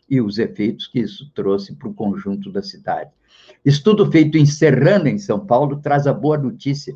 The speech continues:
É possível controlar a pandemia com setenta e cinco por cento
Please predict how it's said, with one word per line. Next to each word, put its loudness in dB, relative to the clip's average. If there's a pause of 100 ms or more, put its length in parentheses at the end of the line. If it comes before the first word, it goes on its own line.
(280)
É 0
possível -2
controlar -2
a -4
pandemia -6
com -8
setenta -6
e -6
cinco -12
por -12
cento -8